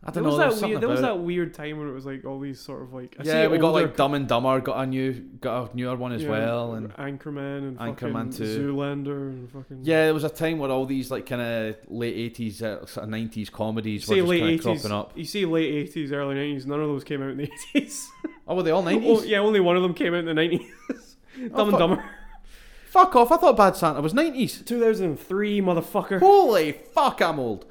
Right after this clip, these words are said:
Speaker 1: Uh, anyway. <laughs>
Speaker 2: Mm.
Speaker 1: So sorry, late nineties, early two thousands, I should have said then.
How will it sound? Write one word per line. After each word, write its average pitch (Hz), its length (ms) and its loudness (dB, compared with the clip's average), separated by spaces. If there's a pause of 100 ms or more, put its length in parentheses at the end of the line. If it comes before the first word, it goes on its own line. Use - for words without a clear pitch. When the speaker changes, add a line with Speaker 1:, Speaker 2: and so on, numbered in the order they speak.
(220)
Speaker 1:
Uh, - 40 -4
anyway. 233 440 6
<laughs> - 640 2
Speaker 2:
Mm. 156 500 -4 (1000)
Speaker 1:
So - 140 -14
sorry, 175 160 2
late 147 260 0
nineties, 151 380 -2
early 147 220 0
two 147 120 -2
thousands, 165 380 -2
I 113 40 -4
should 104 180 -8
have 95 80 -8
said 95 180 -6
then. 90 160 -10